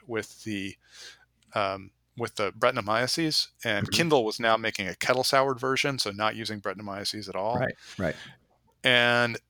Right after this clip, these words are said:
Speaker 1: uh, Schultheiss started to discontinue it after two thousand and made the last, uh, batches in the middle part of the, uh, of the aughts,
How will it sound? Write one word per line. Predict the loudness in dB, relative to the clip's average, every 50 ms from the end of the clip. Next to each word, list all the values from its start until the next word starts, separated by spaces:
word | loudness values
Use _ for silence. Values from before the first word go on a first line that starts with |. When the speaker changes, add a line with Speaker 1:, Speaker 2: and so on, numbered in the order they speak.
| 0 2
Speaker 1:
uh, | 4 6 6
Schultheiss | 6 6 6 6 6 6 6 6 6
started | 4 4 4 4 6 4 2 0 -2
to | -4 -4 -4 -4 -4 -6 -8 -10 -12 _ _ _ -16 -4
discontinue | 0 2 2 2 2 0 -2 -4 -2 -4 -4 -2 -2 0
it | 0 2
after | 2 2 2 0 -2 -4
two | -4 -4 -4 -2
thousand | -2 0 0 2 2 0 0 -2 -2
and | -4 -4 -2
made | -2 0 0
the | 0 -2 -2
last, | -2 -2 -2 -2 -2 -2 -4 -8 -12 _ _ -8 -6
uh, | -4 -4 -2 -2 -2 -4 -4 -6
batches | -4 -4 -2 -2 -2 0 0 0 0 0 0 0 -2 -2 -2
in | -6 -8
the | -8
middle | -8 -8 -8 -6 -6 -6
part | -2 0 0 0 0
of | -2
the, | -6 -8 -10 -12 -14 -14 -12 -12 -10 -12 -12 -14 -16 -18 -20 _ -6 -2
uh, | 0 0 0 0 -2 -2 -4
of | -4 -4 -4
the | -2 2
aughts, | 6 8 10 10 10 8 4 2 2 2 0 -2